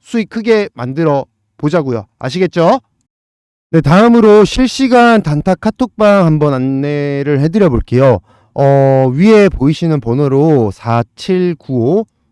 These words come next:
공일 이칠 번호로 단타라고 보내주시면은 제가 단타 카톡방, 어, 보내드리고 있는데요. 최근에 이제 실시간, 어, 대응할 수 있는 종목들이 굉장히 많아요.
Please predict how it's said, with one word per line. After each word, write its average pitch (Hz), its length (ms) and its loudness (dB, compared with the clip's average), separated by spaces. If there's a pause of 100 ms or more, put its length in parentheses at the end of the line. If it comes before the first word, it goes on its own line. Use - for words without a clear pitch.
공일 160 540 -2
이칠 135 340 -8
번호로 120 380 -6
단타라고 165 680 -2
보내주시면은 123 880 -4 (300)
제가 131 220 -4
단타 117 460 -4
카톡방, 175 680 -6 (320)
어, 101 320 -8
보내드리고 139 600 -4
있는데요. 131 440 -4 (260)
최근에 226 460 0
이제 151 800 0
실시간, 202 680 -6 (380)
어, 101 200 -8
대응할 147 420 -4
수 160 160 -10
있는 135 220 -6
종목들이 143 540 -6
굉장히 117 420 -6
많아요. 104 340 -6